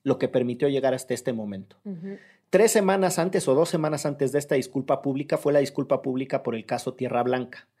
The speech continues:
Speaker 1: que son cinco jóvenes que fueron detenidos por la policía estatal, ya con mando único a propósito de las discusiones de unificación de mandos, etcétera, en Veracruz, y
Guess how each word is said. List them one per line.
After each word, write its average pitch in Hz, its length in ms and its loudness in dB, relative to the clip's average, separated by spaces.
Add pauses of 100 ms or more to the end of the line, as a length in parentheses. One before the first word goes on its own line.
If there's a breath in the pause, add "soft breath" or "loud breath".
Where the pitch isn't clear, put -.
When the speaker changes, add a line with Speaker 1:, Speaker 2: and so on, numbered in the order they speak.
(480)
Speaker 1:
que - 80 -8
son 135 180 2
cinco 165 320 2
jóvenes 151 440 4
que 117 160 0
fueron 135 560 4
detenidos 123 500 0
por 110 140 -6
la 107 140 -4
policía 117 460 0
estatal, 147 680 0
ya 135 300 2
con 131 180 2
mando 127 280 4
único 147 400 2
a - 40 -4
propósito 113 460 -4
de 104 60 -2
las 101 120 -4
discusiones 107 520 -6
de 107 40 -8
unificación 104 560 -8
de 113 100 -4
mandos, 117 380 -4
etcétera, 165 520 0
en 160 180 4
Veracruz, 131 640 0 (640 soft breath)
y 190 480 4